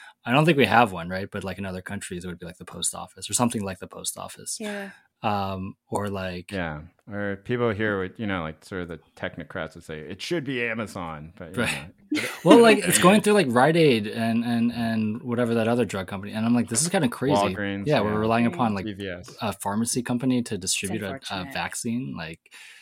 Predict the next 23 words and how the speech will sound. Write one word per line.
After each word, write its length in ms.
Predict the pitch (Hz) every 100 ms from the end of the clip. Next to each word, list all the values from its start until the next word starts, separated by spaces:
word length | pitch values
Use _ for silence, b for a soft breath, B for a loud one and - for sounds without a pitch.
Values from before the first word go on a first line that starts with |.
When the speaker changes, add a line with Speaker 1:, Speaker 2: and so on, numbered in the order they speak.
| B B B B B _ -
Speaker 1:
I 40 |
don't 100 | 95
know. 60 | 87
I 100 | 90
mean, 140 | 101
that's 220 | 101 104 -
just, 360 | 98 - - -
I 80 | 87
mean, 320 | 87 87 85
it's 180 | 101 -
kinda 180 | 107 98
like 120 | 90
screaming 400 | - - 95 87
at 100 | 78
clouds, 380 | - 80 78 -
but 200 | 82 78
it 140 | 92
seems 220 | - 92
pretty 200 | - 90
insane 360 | 82 - 82 82
to 60 | 87
me 80 |
Speaker 2:
Yeah. 280 | 82 151 151